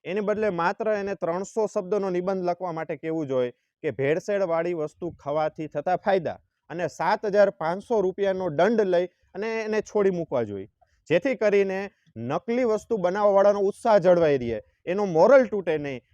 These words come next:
અને આગામી સમયમાં વધુમાં વધુ સમયમાં, વધુમાં વધુ પ્રમાણમાં, ઓછા સમયમાં નકલી વસ્તુ બનાવી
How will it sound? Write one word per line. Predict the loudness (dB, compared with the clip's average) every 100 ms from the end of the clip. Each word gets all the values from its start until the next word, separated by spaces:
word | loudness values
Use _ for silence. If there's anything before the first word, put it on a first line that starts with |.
| -12
અને | -8
આગામી | -4 -2 -2 -2 -4
સમયમાં | -4 -4 -4 -2
વધુમાં | 0 0 -2 -2 0
વધુ | 0 0
સમયમાં, | -2 -6 -4 -4 -6 -4
વધુમાં | -2 2 2 2
વધુ | 2 2
પ્રમાણમાં, | 2 -2 -4 -4 -4 -6 -6
ઓછા | -6 -6 -10
સમયમાં | -8 -8 -6 -6
નકલી | -6 -4 -4
વસ્તુ | -6 -8 -8
બનાવી | -6 -4 -2 -4